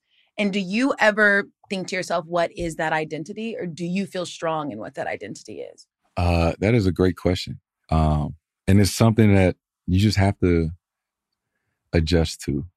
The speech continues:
Speaker 2: Um, it's not normal.
Speaker 1: Mm-hmm.
Speaker 2: It, it, it isn't to go in public places and people lose their mind, or you walk into a restaurant or the gas station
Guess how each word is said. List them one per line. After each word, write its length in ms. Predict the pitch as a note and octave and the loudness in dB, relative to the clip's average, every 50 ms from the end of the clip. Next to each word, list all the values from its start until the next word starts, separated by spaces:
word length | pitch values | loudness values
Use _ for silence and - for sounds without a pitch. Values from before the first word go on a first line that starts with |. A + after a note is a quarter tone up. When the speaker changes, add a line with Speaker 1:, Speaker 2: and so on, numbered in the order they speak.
| _ _ _ _ _ _ - - | _ _ _ _ _ _ -6 -4
Speaker 2:
Um, 340 | D#2 D#2 D2+ D2+ D2 C#2+ - | -2 -2 0 -2 -4 -6 -4
it's 160 | - G#2 - | -4 -4 -2
not 200 | A#2 B2+ C3+ A2+ E2 | 0 -2 0 0 0
normal. 420 | E2+ E2+ G2+ A2 F2 C#2+ A#1 - _ _ _ _ _ _ _ _ _ _ _ _ - | 0 2 2 2 0 0 -4 -6 _ _ _ _ _ _ _ _ _ _ _ _ -20
Speaker 1:
Mm-hmm. 360 | D#3 D3+ E2+ E2 E2 D#2+ D2 | -8 -2 0 0 2 0 -2
Speaker 2:
It, 60 | - - | -2 -2
it, 200 | E2+ E2 - - - | -2 -2 -2 -2 0
it 140 | - E2+ D#2+ | 0 2 4
isn't 340 | E2+ F#2 F2+ F2 D#2 C2+ - - - | 2 2 2 0 -2 -2 -6 -4 -2
to 280 | D#2+ D#2 D#2 D2+ D#2 - _ _ _ _ _ _ _ _ _ _ _ _ _ _ _ _ _ _ _ _ _ _ _ _ _ _ _ _ _ _ _ _ G#2 G#2 - | -2 0 0 -2 -6 -8 _ _ _ _ _ _ _ _ _ _ _ _ _ _ _ _ _ _ _ _ _ _ _ _ _ _ _ _ _ _ _ _ -20 -6 0
go 360 | - F2 F2 F2 F2 E2+ E2+ | 2 4 6 6 6 6 6
in 120 | E2 D#2 | 4 2
public 400 | C#2+ - - F2+ E2+ E2+ D#2 - | 2 2 2 4 4 2 0 -2
places 600 | _ - E2+ D#2+ D#2 - - - D#2+ D#2 D#2 D2+ D#2 | _ 0 0 2 2 0 0 0 0 0 0 -2 -4
and 240 | D2+ D2+ D2+ D2 D2+ E2+ F#2 _ _ _ _ _ _ _ _ _ _ _ _ _ _ _ _ _ _ | -4 -4 -4 -6 -8 -10 -16 _ _ _ _ _ _ _ _ _ _ _ _ _ _ _ _ _ _
people 380 | - - F2+ - - D2+ D2+ D2+ | -2 -2 -2 0 0 -2 0 0
lose 220 | D#2+ E2+ E2+ D#2+ | 0 0 0 0
their 140 | D#2 D#2 D#2 | 0 -2 0
mind, 360 | D#2+ D#2+ D#2+ D#2+ D#2+ D#2 D#2 | 0 0 0 0 0 0 -2
or 180 | D2+ D2+ D2+ D2+ - | -4 -4 -6 -6 -6
you 180 | - D#2+ D#2+ D#2+ | -6 -4 -2 0
walk 240 | E2 E2+ D#2+ D2+ - | 0 0 0 0 -2
into 480 | D#2+ D2 - - D#2+ D#2+ D#2 D#2 D2+ D2 | -6 -6 -4 -4 -2 -2 0 0 -2 -2
a 60 | C#2+ | -2
restaurant 680 | D2+ E2 E2 - - - D#2 D#2 D#2 D#2 D#2 D2+ C#2+ - | -2 -2 -2 -4 -4 -4 -4 -2 -2 -2 -2 -4 -6 -8
or 380 | - D2+ D2+ D2 D2 D2+ D2+ D2+ | -6 -6 -6 -4 -4 -6 -8 -8
the 80 | - | -8
gas 320 | E2 - G2 G2+ G2 F#2 - | -2 0 2 2 2 0 0
station 680 | - D#2+ D#2+ D#2 D2+ - - D#2 D2+ D2+ D2 D2+ - | -2 0 0 0 -2 -2 -4 -4 -4 -4 -4 -6 -8